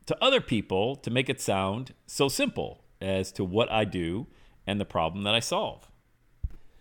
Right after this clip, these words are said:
So the attitude level is gonna go down just a notch, just because of what you were expecting to happen and it didn't quite work out.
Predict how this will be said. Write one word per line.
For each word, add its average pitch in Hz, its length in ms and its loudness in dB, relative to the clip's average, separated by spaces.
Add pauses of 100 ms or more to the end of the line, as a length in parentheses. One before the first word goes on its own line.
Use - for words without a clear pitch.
(200)
So - 140 0
the 175 180 6
attitude 185 400 4
level 120 240 6
is 110 100 2
gonna 117 160 4
go 104 100 2
down 98 280 2
just - 220 -6
a 90 60 -4
notch, 73 580 -8
just - 220 -6
because 104 420 0
of 90 260 -4
what 101 160 -2
you 101 80 0
were 90 120 0
expecting 127 500 -2
to 98 80 -2
happen 92 640 0
and 85 140 -4
it 82 40 -4
didn't 85 220 -4
quite 78 280 -6
work 73 220 -10
out. 50 220 -12